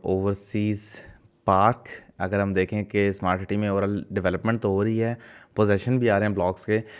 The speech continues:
लेकिन वहाँ को सेंट्रल पार्क नहीं था कि जहाँ पे जो भी रेजिडेंट्स आएंगे रहने के लिए उनको एक नियर बाय पार्क अवेलेबल हो जहाँ पे वो अपना लीजर टाइम स्पेंड कर सकें। तो सोसाइटी ने एक पार्क बनाने का फ़ैसला किया है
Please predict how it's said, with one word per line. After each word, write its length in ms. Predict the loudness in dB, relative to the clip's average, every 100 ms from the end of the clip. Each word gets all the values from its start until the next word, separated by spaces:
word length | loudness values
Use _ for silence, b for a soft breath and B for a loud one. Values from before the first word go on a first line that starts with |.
| B
लेकिन 220 | 0 0 2
वहाँ 220 | 2 0
को 80 | -2
सेंट्रल 400 | -2 -2 -2 0
पार्क 300 | 4 2 2
नहीं 220 | -2 -2
था 220 | 0 -2
कि 140 | -2 -2
जहाँ 200 | -2 -2
पे 120 | -2
जो 160 | -2 2
भी 80 |
रेजिडेंट्स 380 | 2 2 -2 -2
आएंगे 220 | -2 0
रहने 280 | 0 0 0
के 100 | 0
लिए 240 | 0 0 -2
उनको 380 | -4 -4 0
एक 200 | 0 0 -10 -4
नियर 220 | 0 2
बाय 240 | 4 2 2
पार्क 400 | 2 4 4 2
अवेलेबल 320 | 0 0 0
हो 220 | 0 -2 B B B 0
जहाँ 200 | 0 2
पे 120 | 2
वो 140 | 0
अपना 400 | 0 0 0 -4 -2
लीजर 200 | 2 2
टाइम 220 | 2 -2
स्पेंड 280 | -2 -2 -2
कर 120 | -4
सकें। 300 | -4 -8 -8 B B B B
तो 140 | 2 2
सोसाइटी 460 | 4 4 4 2
ने 300 | 2 0 -2 2
एक 240 | 2 2 2 4 4 2
पार्क 260 | 4 6 4
बनाने 260 | -2 -2 0
का 60 | -2
फ़ैसला 380 | -2 -2 -2
किया 320 | -2 0 0
है 60 | 0